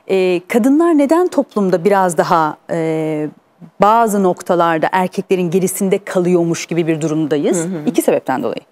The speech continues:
Speaker 1: Bir tanesi ataerkil yanılgıdan dolayı, korku, kaygı ve endişelerinden dolayı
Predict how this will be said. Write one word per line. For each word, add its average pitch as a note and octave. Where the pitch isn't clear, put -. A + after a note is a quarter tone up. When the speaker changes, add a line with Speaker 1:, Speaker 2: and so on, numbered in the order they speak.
Speaker 1:
Bir G#3
tanesi D4+
ataerkil A3
yanılgıdan A3+
dolayı, E3+
korku, G#3
kaygı A3
ve A3+
endişelerinden A3
dolayı B3